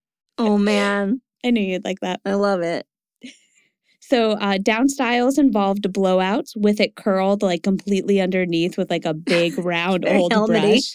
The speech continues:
Speaker 2: Yeah.
Speaker 1: <laughs>
Speaker 2: And then half up styles were also popular. We loved scrunchies,
Speaker 1: Ooh, boy.
Speaker 2: too.
Speaker 1: I had so many. I had 'em,
Speaker 2: Yeah.
Speaker 1: I had them all on. Do you know those, like, warped, like, glass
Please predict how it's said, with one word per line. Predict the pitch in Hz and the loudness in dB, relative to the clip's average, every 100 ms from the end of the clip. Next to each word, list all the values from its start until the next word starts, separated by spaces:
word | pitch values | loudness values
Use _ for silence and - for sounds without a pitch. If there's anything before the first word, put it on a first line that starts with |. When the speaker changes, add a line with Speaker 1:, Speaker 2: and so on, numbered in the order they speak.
| 247 | 0
Speaker 2:
Yeah. | 208 190 294 349 | 2 4 2 0
Speaker 1:
<laughs> | - 359 480 370 - 302 - 311 - 311 233 | 0 0 0 0 2 0 2 0 0 -4 -2
Speaker 2:
And | 220 | 2
then | 208 | 2
half | 214 214 202 | 2 0 0
up | 233 208 | 0 -2
styles | 202 185 180 185 | -4 -2 0 0
were | 185 | -2
also | 160 170 175 185 | -2 -4 -2 -2
popular. | 180 175 165 170 165 170 | -2 -4 -4 -2 0 0
We | 208 190 | 0 0
loved | 175 165 185 | 0 -2 -4
scrunchies, | - - 160 160 - 180 170 165 - | -14 -12 -10 -10 -10 -6 -4 -4 -4
Speaker 1:
Ooh, | 147 | -4
boy. | 131 110 | -2 -2
Speaker 2:
too. | 208 - _ | -4 -8 _
Speaker 1:
I | 165 | -12
had | 165 160 | -10 -10
so | 165 160 | -8 -6
many. | 151 147 151 - | -4 -6 -6 -6
I | |
had | 185 196 | -2 0
'em, | 202 185 | 2 0
Speaker 2:
Yeah. | 185 - | -4 -6
Speaker 1:
I | 185 | -4
had | 202 | 0
them | 202 196 | 0 0
all | 180 214 220 | 0 -2 -2
on. | 214 214 208 _ _ - | -2 -2 -4 _ _ -6
Do | 226 | -2
you | |
know | 220 | 0
those, | 233 247 240 | 0 0 -2
like, | 220 208 | -4 -4
warped, | 165 180 190 - - _ | -4 -2 -2 -4 -20 _
like, | 185 180 - - | -4 -4 -6 -8
glass | 180 170 165 | -4 -4 -4